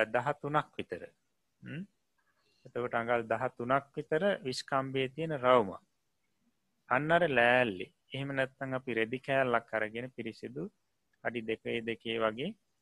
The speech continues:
රෙදි කෑල්ලක් අරගෙන ඒ රෙදි කෑල්ලේ රවුමක් ඇඳ ගන්නවා අඟල් දහතුනක පමණ විස්කම්බේ. ඒකට වඩාත්ම සුදුසු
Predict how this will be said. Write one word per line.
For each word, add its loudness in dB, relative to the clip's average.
රෙදි -8
කෑල්ලක් 0
අරගෙන -4
ඒ 0
රෙදි -8
කෑල්ලේ 0
රවුමක් 2
ඇඳ -6
ගන්නවා -2
අඟල් 2
දහතුනක -8
පමණ -10
විස්කම්බේ. -14
ඒකට -6
වඩාත්ම 6
සුදුසු -8